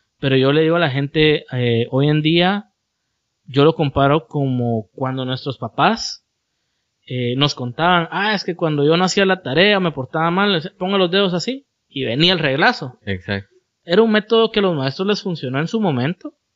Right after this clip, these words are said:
Speaker 1: Sin embargo, si hoy en día miras a un maestro
Speaker 2: No, no
Speaker 1: hacer
Speaker 2: podés.
Speaker 1: eso,
Speaker 2: No, no
Speaker 1: lo
Speaker 2: podés.
Speaker 1: linchan
Speaker 2: No
Speaker 1: los
Speaker 2: podés.
Speaker 1: papás.
Speaker 2: Sí.
Speaker 1: Los métodos ya cambiaron, los métodos se han modernizado, igual con los perros.
Speaker 2: No, igual
Speaker 1: Eh,
Speaker 2: forma ahorita con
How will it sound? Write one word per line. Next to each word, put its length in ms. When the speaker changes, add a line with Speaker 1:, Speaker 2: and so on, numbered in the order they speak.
Speaker 1:
Sin 200
embargo, 380
si 180
hoy 180
en 140
día 200
miras 260
a 40
un 60
maestro 240
Speaker 2:
No, 80
no 60
Speaker 1:
hacer 100
Speaker 2:
podés. 180
Speaker 1:
eso, 320
Speaker 2:
No, 280
no 120
Speaker 1:
lo 40
Speaker 2:
podés. 240
Speaker 1:
linchan 320
Speaker 2:
No 80
Speaker 1:
los 80
Speaker 2:
podés. 220
Speaker 1:
papás. 420
Speaker 2:
Sí. 200
Speaker 1:
Los 160
métodos 420
ya 120
cambiaron, 880
los 120
métodos 380
se 80
han 80
modernizado, 800
igual 260
con 140
los 160
perros. 520
Speaker 2:
No, 100
igual 180
Speaker 1:
Eh, 20
Speaker 2:
forma 200
ahorita 260
con 140